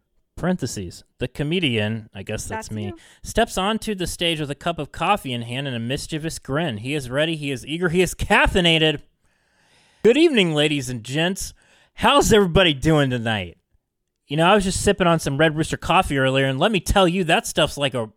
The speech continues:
Speaker 1: like a rocket fuel. One sip, and you'll be doing the Charleston in your living room. <laughs> Yep, that dance.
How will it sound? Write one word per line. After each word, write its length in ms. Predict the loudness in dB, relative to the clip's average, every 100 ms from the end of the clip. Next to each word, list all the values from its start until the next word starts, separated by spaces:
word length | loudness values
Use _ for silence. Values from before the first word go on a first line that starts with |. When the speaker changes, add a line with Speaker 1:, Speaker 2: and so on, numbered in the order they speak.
| -6
Speaker 1:
like 180 | -2 0
a 80 |
rocket 480 | 0 4 4 4 0
fuel. 680 | -2 4 6 8 6 2 -8 _ _ _ _ _ -20 -6
One 240 | 2 2 2
sip, 360 | 2 2 4
and 260 | 2 0 -4
you'll 260 | -2 2 2
be 160 | 2
doing 300 | 4 6 6
the 80 | 4
Charleston 1000 | 2 4 6 8 6 2 0 0 0 -4 0
in 300 | 2 2 4
your 160 | 6
living 440 | 6 4 4 4 2
room. 400 | -2 -4 -6 -12 _ _ _ _ -20 -10
<laughs> 100 | -8 -10 _ _ -20 _ -18 _ -20 _ _ _ _ _
Yep, 340 | -4 2 2 0 _
that 400 | -6 0 2 2
dance. 560 | 0 0 0 -4 -12 -12